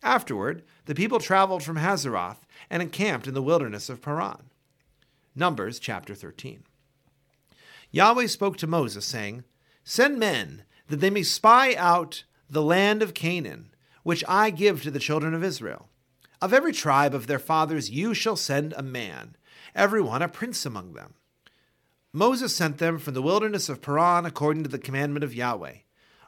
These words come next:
All of them were men who were heads of the children of Israel. These were their names. Of the tribe of Reuben, Shammua the s-, son of Zaccur.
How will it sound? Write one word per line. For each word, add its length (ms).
All 240
of 140
them 200
were 120
men 500
who 120
were 140
heads 240
of 120
the 60
children 320
of 100
Israel. 440
These 220
were 80
their 120
names. 440
Of 140
the 60
tribe 280
of 120
Reuben, 420
Shammua 560
the 80
s-, 420
son 280
of 80
Zaccur. 560